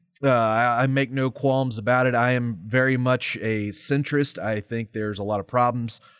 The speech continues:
on the, uh, Democratic side, but I think there's a lot of problems on the Republican side as well, not necessarily with the Republican people, uh, but maybe who they have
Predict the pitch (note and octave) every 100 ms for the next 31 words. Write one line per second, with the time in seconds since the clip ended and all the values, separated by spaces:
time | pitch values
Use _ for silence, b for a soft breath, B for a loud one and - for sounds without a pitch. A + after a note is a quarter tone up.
0 | b b - G#2+ A2 G#2+ G#2 A2 G2+ G2
1 | F#2 F2+ F2+ F#2+ C#3+ C3+ C#3+ C3+ C3 -
2 | C3 A#2+ A#2+ A2 - F#2+ A2 G#2+ G#2 _
3 | E3 E3 - D3 C#3+ A#2+ B2+ C3 C3 B2+
4 | C#3 C3 B2+ B2+ A#2+ G#2+ G#2+ C#3 C3 C3
5 | B2+ A#2+ C3 A#2+ A2+ G2 G#2+ B2 B2 A#2+
6 | A#2+ A#2 A#2+ - A#2+ A#2 A#2 G#2+ G#2 F#2+
7 | B2 A#2 A2 G2 - D3+ C3+ C3 B2+ B
8 | B B - A2 A#2 C3 F3+ D3+ D3+ C#3+
9 | C3+ B2 A#2 G2 D#2+